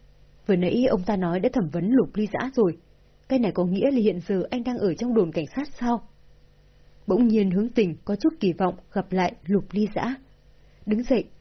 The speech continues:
liền vội vã đi ra ngoài. Mới kéo cửa ra, một thân người màu đen hướng đến chụp lấy cô. Chưa kịp đợi cô phản ứng thì cô đã bị đẩy ngược vào trong phòng. Không cần nhìn, chỉ cần ngửi mùi thơm nhẹ nhàng trên người của đối phương,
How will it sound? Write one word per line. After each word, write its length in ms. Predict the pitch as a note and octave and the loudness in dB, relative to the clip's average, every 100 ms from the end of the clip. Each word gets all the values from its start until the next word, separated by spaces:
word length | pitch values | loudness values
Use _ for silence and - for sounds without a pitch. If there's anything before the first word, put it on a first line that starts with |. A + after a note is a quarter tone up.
| - | -4
liền 200 | A3+ A3 | 0 2
vội 140 | F3 G#3 | 2 -2
vã 200 | A3 G3 C4 | -2 -4 -2
đi 80 | |
ra 120 | B3 A#3+ | -2 -2
ngoài. 320 | G#3 F#3 D3 - - _ - - - - - | 0 0 -2 -10 -20 _ -20 -20 -20 -20 0
Mới 240 | A3+ A#3 D4+ | 2 2 0
kéo 220 | A3+ B3 - | -2 -2 0
cửa 180 | B3+ D3 | 2 2
ra, 260 | A3 A3+ G3+ - - - | 0 -2 -4 -14 -20 -6
một 220 | A#3+ G3+ - | -2 -2 0
thân 140 | C#4 | 2
người 180 | A#3+ G3 | 4 4
màu 160 | F3 | 2
đen 240 | F#3 A3+ A3 - - | 0 -2 -2 -4 0
hướng 200 | G3+ G#3+ | 2 2
đến 200 | G3+ C#4 | 2 2
chụp 220 | A#3+ - | 0 2
lấy 80 | B3 | 0
cô. 280 | A#3 G#3+ G3+ - - - - | 2 2 0 -8 -20 -20 0
Chưa 120 | D4+ | 0
kịp 180 | C#4+ G3+ | 2 0
đợi 140 | G3 - | 0 0
cô 100 | B3 | 0
phản 180 | A3+ D#3+ | -2 -2
ứng 240 | F3+ G#3 D4+ - | -2 -2 -4 -2
thì 120 | A3+ E3 - | 0 0 2
cô 160 | G#3+ | 0
đã 100 | G3 A#3+ | 2 0
bị 100 | F3 | 0
đẩy 160 | F3+ | 0
ngược 380 | D3+ F3 E3+ - | 0 0 0 -2
vào 100 | E3 | -4
trong 160 | B3 A3+ | -4 -2
phòng. 260 | G#3+ D#3+ - - - - - - - - - - - - - | -2 -2 -4 -18 -20 -20 -20 -20 -20 -20 -20 -20 -20 -20 -4
Không 260 | C#4 B3 | -2 0
cần 200 | A3+ F#3 | -2 0
nhìn, 200 | F#3 F#3 D#3+ - - | 0 0 -4 -14 -4
chỉ 120 | A#3+ | -2
cần 260 | A#3 G3+ | 0 2
ngửi 140 | G#3 E3+ | 4 4
mùi 160 | F3+ | 2
thơm 280 | F3+ B3 A#3 | 2 2 2
nhẹ 160 | A3 F#3 | 0 0
nhàng 280 | F#3 F#3 E3 | 0 0 0
trên 140 | C4 | 0
người 220 | A3+ G3+ E3 | 4 4 2
của 120 | D#3+ | 2
đối 140 | F3+ | 0
phương, 260 | - B3 | 0 0